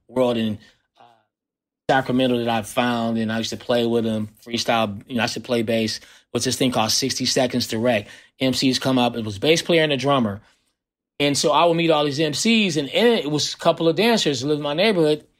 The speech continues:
So I took 'em on the tour, and Janet people said it was a, it was conflicting with their show, with these two dancers that we had.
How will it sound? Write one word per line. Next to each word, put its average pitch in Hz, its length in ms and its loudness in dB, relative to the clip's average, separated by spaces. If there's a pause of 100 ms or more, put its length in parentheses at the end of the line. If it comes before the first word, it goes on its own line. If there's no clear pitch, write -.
So - 160 0
I 208 60 4
took 214 220 2
'em 208 100 2
on 185 140 2
the 160 60 -4
tour, 202 460 2 (1600)
and 165 160 0
Janet 208 360 2
people 165 280 0
said 156 240 2
it 156 80 2
was 143 200 2
a, 127 400 0 (1400)
it 147 40 0
was 147 100 -2
conflicting 175 640 0
with 156 160 2
their 151 160 2
show, 147 520 2 (600)
with 143 160 2
these 160 180 0
two 185 220 0
dancers 180 420 2
that 131 200 2
we 117 140 -4
had. 104 260 -2